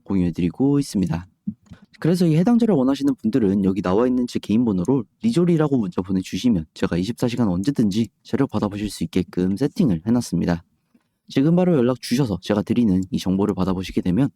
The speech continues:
여러분들의 답답하고 이 불안한 마음이 좀 해소가 되실 거라 생각이 들고요. 저희 구독자분들을 위해서 선착순 열 분께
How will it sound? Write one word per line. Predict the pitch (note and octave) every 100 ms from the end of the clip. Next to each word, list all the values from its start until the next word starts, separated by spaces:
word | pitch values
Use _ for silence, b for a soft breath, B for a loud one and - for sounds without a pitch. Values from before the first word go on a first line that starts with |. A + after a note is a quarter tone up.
| B B B
여러분들의 | F#2+ F2+ F2 F2+
답답하고 | F#2+ - C#3+ - G#2+ F2 _
이 | F#2
불안한 | - C3 D3+
마음이 | G2+ G2 G#2+ F#2 F#2+ B B B
좀 | D3 D#3
해소가 | F3 F#3+
되실 | D#3+ G#2+ B2
거라 | - F2+ E2
생각이 | - G#2+ A2 G#2
들고요. | E2+ F#2+ B2+ - B B B -
저희 | D3
구독자분들을 | - D#3 E3+ G3+ G3 G3 F#3+ B2+
위해서 | G#2+ B2+ E2+
선착순 | - C3+ E3 - D#3+
열 | F2+
분께 | - C#3 C#3 F#2